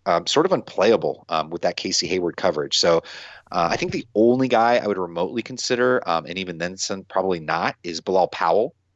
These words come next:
uh, simply because the Chargers stink against opposing runners. Um, but I'd use Powell on, like, you know, my tenth team or something like that if I thought the Jets were able to hang in this one.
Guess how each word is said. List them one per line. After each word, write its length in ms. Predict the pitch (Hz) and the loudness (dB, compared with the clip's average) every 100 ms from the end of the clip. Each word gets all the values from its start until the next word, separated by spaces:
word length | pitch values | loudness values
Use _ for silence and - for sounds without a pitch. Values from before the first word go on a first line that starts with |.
| - | -10
uh, 140 | 82 | -8
simply 280 | - 101 95 | -6 -6 -6
because 240 | 90 92 | -4 -6
the 60 | 82 | -6
Chargers 400 | - 92 85 80 | 0 0 0 -2
stink 320 | - 82 80 | -2 -4 -6
against 380 | 87 87 78 - | -8 -8 -6 -6
opposing 340 | - 82 80 | -2 -2 -2
runners. 480 | 78 82 87 131 - - - - - | -2 0 2 0 0 -8 -18 -20 -6
Um, 180 | 90 82 | -4 2
but 120 | 104 | 4
I'd 300 | 120 117 92 | 2 0 -6
use 140 | 101 | -6
Powell 420 | - - 87 82 80 | -6 -2 0 2 0
on, 100 | 76 | -2
like, 300 | 76 - - | -6 -6 -14
you 80 | 87 | -12
know, 80 | 76 | -8
my 120 | 76 - | -8 -6
tenth 340 | - 80 - | -6 -8 -10
team 260 | - 90 80 | -10 -8 -6
or 60 | |
something 300 | 78 80 82 | -6 -6 -4
like 180 | 80 80 | -2 -2
that 300 | - 85 85 - | 0 0 0 -2
if 200 | 98 - | -4 -2
I 100 | 90 | -2
thought 180 | 90 82 | -2 -4
the 80 | |
Jets 280 | 85 87 - | -2 -4 -2
were 100 | 90 | -4
able 120 | 85 | -4
to 80 | 82 | -4
hang 220 | - 92 | -6 -4
in 80 | 101 | -4
this 180 | 113 - | -2 0
one. 220 | 135 143 | 0 0